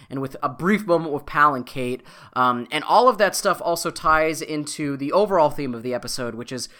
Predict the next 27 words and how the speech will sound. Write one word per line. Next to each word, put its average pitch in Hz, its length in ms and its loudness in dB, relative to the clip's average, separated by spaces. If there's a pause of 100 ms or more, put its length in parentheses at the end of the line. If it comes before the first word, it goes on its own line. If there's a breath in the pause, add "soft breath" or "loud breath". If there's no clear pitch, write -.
(140 loud breath)
it's - 160 -10
Francine 175 480 -2
sort 156 160 -2
of 131 120 -8
learning 160 280 -2
the 135 80 -4
plight 156 480 -2 (120)
of 131 420 0 (100)
what 175 140 -4
it 139 60 -4
meant 165 200 -6
to 156 60 -10
be 143 160 -4
a - 40 -4
pioneer 135 720 -4
and 117 160 -6
what 135 100 -4
it 120 60 -8
meant 135 180 -8
for 135 100 -14
community 135 540 -6
and 117 100 -6
working 127 300 -8
together 127 360 -6
as 110 120 -6
a 107 40 -14
collective. 123 600 -8